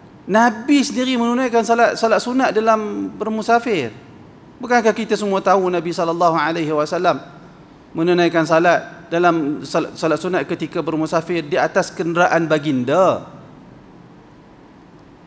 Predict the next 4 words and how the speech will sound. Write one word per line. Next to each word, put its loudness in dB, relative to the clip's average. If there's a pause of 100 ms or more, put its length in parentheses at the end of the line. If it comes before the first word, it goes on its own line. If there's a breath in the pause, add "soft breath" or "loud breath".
(1080)
Bukankah 0
begitu -4
kita -2
tahu? 0